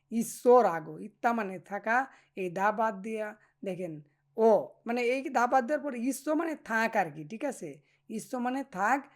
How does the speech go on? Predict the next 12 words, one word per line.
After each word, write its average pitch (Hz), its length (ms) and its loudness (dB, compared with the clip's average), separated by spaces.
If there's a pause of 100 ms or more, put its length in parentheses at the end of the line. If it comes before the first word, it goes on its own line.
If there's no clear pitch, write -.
(160)
এই 208 200 -6
ঈশ্বর 254 320 -4
সাথে 269 460 -8 (340)
রাগও 185 360 0
যুক্ত 226 300 -8
করে 196 280 -6
বলছে 180 540 -6 (340)
যে 190 100 -4
এখানে 202 220 -6
তোরে 208 260 -6
থাকতে 277 440 -2
বলছি, 165 540 -8